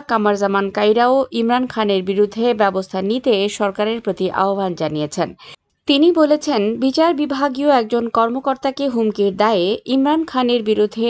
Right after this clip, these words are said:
আদালতের ব্যবস্থা নেওয়া উচিত। আইজি এবং ডিআইজির পদ কি ম্যাজিস্ট্রেটের চেয়ে কম গুরুত্বপূর্ণ? পাকিস্তান মুসলিম লীগ নওয়াজের নেতা তালাল চৌধুরী বলেন, ইমরান খানকে গ্রেপ্তারি সরকারের নিছক কোনো ইচ্ছা নয়, তবে এটা দায়িত্ব।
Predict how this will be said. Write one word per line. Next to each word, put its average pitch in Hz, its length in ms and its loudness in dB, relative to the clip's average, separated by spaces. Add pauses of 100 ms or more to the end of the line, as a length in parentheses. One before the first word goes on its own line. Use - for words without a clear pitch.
(120)
আদালতের 220 540 0
ব্যবস্থা 214 460 -2
নেওয়া 175 220 0
উচিত। 170 340 -2 (200)
আইজি 208 420 0
এবং 208 360 2
ডিআইজির 233 560 2 (100)
পদ 220 200 2 (100)
কি 277 140 0 (120)
ম্যাজিস্ট্রেটের 214 720 0
চেয়ে 240 220 0 (100)
কম 233 240 0
গুরুত্বপূর্ণ? 285 640 0 (460)
পাকিস্তান 302 520 -2
মুসলিম 254 440 -2
লীগ 247 280 2
নওয়াজের 226 500 2 (120)
নেতা 214 360 0 (220)
তালাল 233 320 2
চৌধুরী 202 500 0
বলেন, 185 320 2 (400)
ইমরান 302 360 4
খানকে 262 440 0
গ্রেপ্তারি 233 580 0
সরকারের 202 500 0
নিছক 208 380 -2
কোনো 220 240 2 (100)
ইচ্ছা 196 320 -2
নয়, 202 240 0 (100)
তবে 202 220 2
এটা 190 300 0
দায়িত্ব। 175 360 0